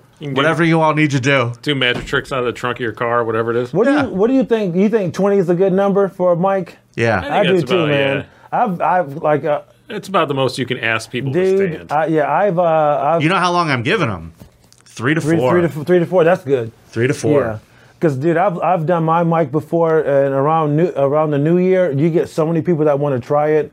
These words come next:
Speaker 3: And for, I would say, the first couple of months, I had, like, thirty-five, thirty-six comics.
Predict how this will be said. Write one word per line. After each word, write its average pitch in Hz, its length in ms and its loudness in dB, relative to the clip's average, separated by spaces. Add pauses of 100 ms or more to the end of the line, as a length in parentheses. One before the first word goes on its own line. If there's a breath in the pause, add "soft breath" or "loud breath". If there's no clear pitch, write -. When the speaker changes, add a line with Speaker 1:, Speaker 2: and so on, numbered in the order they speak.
(420 soft breath)
Speaker 3:
And 143 440 -2
for, 147 540 2
I 143 60 -2
would 160 180 0
say, 156 140 0
the 127 140 0
first 151 500 -8
couple 151 280 -4
of 143 80 0
months, 151 260 -4
I 147 120 -2
had, 139 220 -2
like, 117 180 -4
thirty-five, 139 800 0
thirty-six 135 500 -2
comics. 139 480 -6